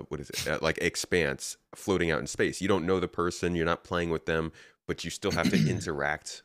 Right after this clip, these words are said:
Speaker 1: with other people because they're the ones providing the services. And I don't
Speaker 2: Mm.
Speaker 1: know, like, what, what a good balance would be there, but I, I definitely think that that latter one is necessary. Like,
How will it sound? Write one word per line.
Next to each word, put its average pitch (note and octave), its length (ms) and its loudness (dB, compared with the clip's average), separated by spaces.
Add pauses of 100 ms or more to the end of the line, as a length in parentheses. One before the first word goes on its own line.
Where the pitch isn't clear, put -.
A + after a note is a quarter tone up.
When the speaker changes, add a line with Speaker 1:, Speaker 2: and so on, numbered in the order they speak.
(120)
Speaker 1:
with D2+ 180 -4
other C#2+ 200 -4
people C#2+ 520 -4 (520)
because D2 520 -4 (120)
they're E2 180 4
the D#2+ 80 4
ones D2 200 -2
providing D2+ 420 0
the - 60 -8
services. - 720 -6 (800)
And A2+ 80 4
I B2 40 6
don't A#2+ 180 8
Speaker 2:
Mm. - 20 6
Speaker 1:
know, C#3+ 240 6
like, F#2+ 340 2
what, F#2 200 0 (180)
what F2 160 2
a E2+ 40 0
good D2 340 0
balance D2 640 -2 (160)
would D#2 160 -4
be D#2+ 160 -2
there, A#2+ 240 4
but G#2 200 2
I, F2+ 160 4 (260)
I E2 100 0
definitely G2 840 0 (1000)
think G2 340 0
that E2 260 2
that D#2 220 2
latter D2 360 2
one C2+ 440 -4 (280)
is D#2+ 160 -6
necessary. G#1+ 640 -6 (600)
Like, D2+ 340 -4